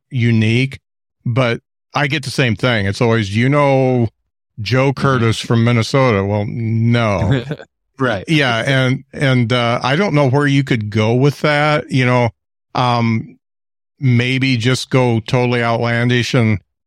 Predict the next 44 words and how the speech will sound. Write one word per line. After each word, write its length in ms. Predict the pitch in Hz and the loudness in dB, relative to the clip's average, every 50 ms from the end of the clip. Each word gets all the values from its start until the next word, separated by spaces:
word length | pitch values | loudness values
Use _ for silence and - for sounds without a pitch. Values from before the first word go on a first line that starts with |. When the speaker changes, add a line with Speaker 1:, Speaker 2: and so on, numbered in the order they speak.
| _ _ - | _ _ -2
Speaker 1:
like, 320 | 160 156 165 151 - - | 0 0 0 -2 -2 -2
"Yeah, 600 | 165 202 226 262 285 294 285 269 196 139 107 - - | 0 2 2 2 2 2 2 2 2 0 -2 -2 -2
yeah, 320 | - 202 240 294 311 262 170 | -2 0 0 2 2 2 0
he 180 | 127 - 233 220 | 0 0 -2 -2
killed 320 | - - - 185 190 220 | -2 -4 -2 -2 0 0
Speaker 2:
Yeah. 80 | 139 - | 0 -2
Speaker 1:
my 140 | 202 214 226 | 0 2 2
mom." 840 | 214 214 220 240 277 302 294 220 165 127 107 95 87 90 107 107 - _ _ | 4 4 4 4 4 4 4 4 4 4 2 0 0 0 -2 -2 -2 _ _
Speaker 2:
<laughs> 100 | - 226 - _ _ _ 143 127 - - 143 - - 143 123 - - - _ - | -4 -4 -4 _ _ _ -14 -12 -12 -12 -10 -6 -6 -6 -6 -8 -12 -16 _ -2
Oh, 80 | 139 139 | 0 0
yeah, 120 | 127 120 | 0 0
we 100 | 120 135 139 | 0 0 -2
don't 160 | 147 143 120 | -2 -2 -2
talk 220 | 127 123 120 123 113 | -2 -2 -2 -2 -2
to 100 | - 110 | -2 -2
him 180 | 107 101 98 98 | 0 0 -2 -2
anymore. 440 | 92 95 92 92 90 90 87 87 90 - - - - - _ _ _ _ _ | -4 -2 -2 -2 -2 -2 -4 -4 -6 -8 -10 -16 -20 -20 _ _ _ _ _
Speaker 1:
<laughs> 500 | _ _ _ _ _ _ _ _ 165 131 | _ _ _ _ _ _ _ _ -6 -4
Speaker 2:
Not 240 | 123 131 139 131 - | -2 -2 -2 -2 -4
since 160 | 143 135 120 - | -4 -6 -4 -4
he 80 | 127 | -4
did 160 | 120 127 123 120 | -4 -2 -2 -2
that 180 | 117 117 104 | -2 -4 -4
thing 260 | - 120 117 113 113 | -2 -2 -2 -2 -2
to 80 | 107 104 | -2 -2
that 220 | 104 98 98 - - | -4 -4 -4 -6 -6
kid. 340 | - 110 104 101 92 92 170 | -4 -4 -4 -4 -4 -2 -2
Speaker 1:
Yeah. 300 | 160 160 143 127 110 110 - _ _ _ _ _ | 0 0 0 0 -2 -4 -6 _ _ _ _ _
Speaker 2:
Like, 280 | - 101 98 92 - - | -4 -2 -2 -4 -4 -6
or 40 | 110 | -6
something, 580 | - - 151 143 120 131 127 117 110 107 104 92 | -4 -4 -4 -4 -2 -2 -2 -2 -4 -6 -8 -8
you 120 | 123 117 107 | -10 -10 -6
know, 140 | 101 95 | -4 -4
real 240 | 101 110 110 110 104 | -2 0 0 0 -2
dark. 560 | 101 - 107 104 104 101 95 - - - - - _ | -2 -2 0 0 0 -2 -2 -6 -8 -16 -20 -12 _
Speaker 1:
Yeah, 240 | - 165 202 196 147 | -2 0 0 0 0
Speaker 2:
Like, 80 | 117 107 | -2 -2
just 140 | 131 - - | -4 -4 -2
go 80 | 135 120 | -2 -2
Speaker 1:
yeah. 100 | - - | 0 -2
Speaker 2:
real 120 | 110 98 - | -2 -4 -4
dark 220 | 107 110 113 110 - | -2 -2 -2 -2 -2
with 140 | 113 104 98 98 | -4 -6 -4 -6
it. 120 | 92 95 | -8 -12